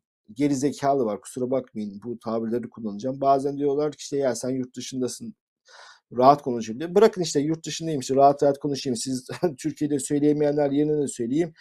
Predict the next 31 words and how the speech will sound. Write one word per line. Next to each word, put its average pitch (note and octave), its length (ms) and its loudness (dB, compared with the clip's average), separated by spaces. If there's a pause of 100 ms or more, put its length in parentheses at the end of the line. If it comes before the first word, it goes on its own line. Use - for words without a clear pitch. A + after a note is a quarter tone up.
(360)
Diyor F#3+ 200 12
ki, F#3 160 6
e, C3+ 360 4
"Suriyelilerin D3 760 0
Türkiye C#3+ 420 -4
işgali A#2+ 560 -4
bir D3+ 120 -2
fetö C#3+ 340 -10
projesiydi." G2 720 -8
diyor. A2 280 -6 (360)
Yani B2 380 4
işte A2+ 340 2
muhatap B2+ 440 2
olduğunuz B2 360 -2
kitle - 340 -6
de A#2 120 0
bu. D#3+ 180 0 (340)
Bu E3 180 0
Ümit E3 240 -4 (180)
Özdağ'ın D3+ 540 2
bu D3 80 -4
kaçıncı D#3+ 640 2
provokasyonu? A2+ 800 0
İnsanların C3 600 -4
evleri B2+ 440 0
yakıldı B2 680 2 (160)
Ankara'da A2 480 -6
hatırlarsınız. A2+ 840 -4 (380)
Daha A#2+ 160 2
sonra B2 180 -4
oradan A#2+ 440 0